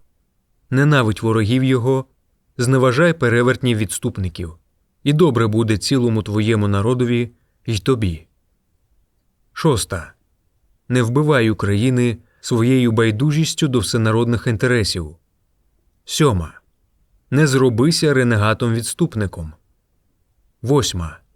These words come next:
Не обкрадай власного народу, працюючи на ворогів України. Дев'ята.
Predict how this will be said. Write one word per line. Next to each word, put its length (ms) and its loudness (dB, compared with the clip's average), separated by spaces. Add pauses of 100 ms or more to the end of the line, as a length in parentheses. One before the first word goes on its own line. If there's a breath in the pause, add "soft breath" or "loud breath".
(380)
Не 180 2
обкрадай 560 2
власного 560 0
народу, 540 -2 (340)
працюючи 680 2
на 120 2
ворогів 400 0
України. 600 -2 (960)
Дев'ята. 680 -2